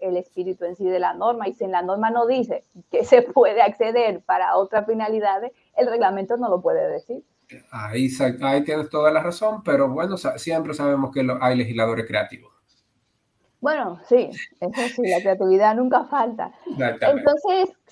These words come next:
Speaker 1: continuando con esta norma, eh,
Speaker 2: Ujú.
Speaker 1: de datos biométricos, a mí me llamó mucho la atención,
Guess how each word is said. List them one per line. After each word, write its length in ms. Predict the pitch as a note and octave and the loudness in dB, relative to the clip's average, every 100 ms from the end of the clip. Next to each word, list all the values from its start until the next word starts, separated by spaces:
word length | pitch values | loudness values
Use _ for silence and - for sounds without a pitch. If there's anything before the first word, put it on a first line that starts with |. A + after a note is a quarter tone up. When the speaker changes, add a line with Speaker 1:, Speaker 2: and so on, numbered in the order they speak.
| _ | _
Speaker 1:
continuando 640 | D4 C#4 C4+ C4 C#4+ G4 | 2 2 -2 -4 -4 -4
con 200 | G4+ F4 | -4 -2
esta 560 | D#4+ F#4 E4 C4+ A#3+ A3 | -4 -4 -2 0 0 -2
norma, 720 | A#3 A#3+ A#3 G#3 G3 F#3+ G#3 _ | -4 -2 0 -2 -4 -8 -10 _
eh, 360 | G#3+ G3+ G3+ G3 | -6 -4 -4 -4
Speaker 2:
Ujú. 80 | |
Speaker 1:
de 300 | G3+ G3 F#3+ G3 | -2 -2 -2 -2
datos 260 | G3+ B3+ | 0 0
biométricos, 680 | C4+ C4 G#3 F#3 F#3+ G#3+ B3 | 2 0 0 -6 -6 -6 -4
a 80 | A3+ | -4
mí 100 | B3+ | -2
me 140 | E4+ | -2
llamó 260 | E4 C#4 C4+ | -2 -2 -2
mucho 260 | C4+ C#4 D4+ | -2 -4 -2
la 60 | |
atención, 640 | C4+ C4 C4 C4 G3+ F3+ F#3+ | 0 -2 -2 -4 -4 -6 -12